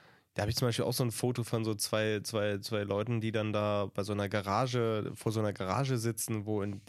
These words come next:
irgendjemand hat in dieser Garage so eine Bar, so eine private Bar <laughs> reingezimmert. Und da saßen zwei Leute davor und haben so sich gegenseitig ihre Kameras gezeigt und ich hab die von der anderen Straßenseite <laughs> fotografiert,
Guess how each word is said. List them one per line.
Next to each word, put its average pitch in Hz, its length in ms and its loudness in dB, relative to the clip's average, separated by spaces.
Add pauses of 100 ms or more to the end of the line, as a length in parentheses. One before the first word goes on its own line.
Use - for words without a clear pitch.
irgendjemand 117 440 0
hat 110 100 -4
in 113 80 0
dieser 107 160 0
Garage 98 480 0
so 113 80 -2
eine 104 120 0
Bar, 113 360 2
so 113 60 -2
eine 110 80 -6
private 104 420 -2
Bar 110 260 4
<laughs> - 20 0
reingezimmert. 98 680 0
Und - 420 -12
da 104 60 4
saßen 120 260 2
zwei 117 120 4
Leute 123 240 4
davor 107 300 2
und 104 120 2
haben 110 140 2
so 107 240 2 (200)
sich - 220 0
gegenseitig 113 400 4
ihre 107 180 2
Kameras 117 460 2
gezeigt 104 380 2
und 107 80 6
ich - 60 8
hab - 100 4
die 113 80 2
von 113 160 2
der 98 80 6
anderen 113 180 4
Straßenseite 117 600 6
<laughs> - 60 6
fotografiert, 107 680 4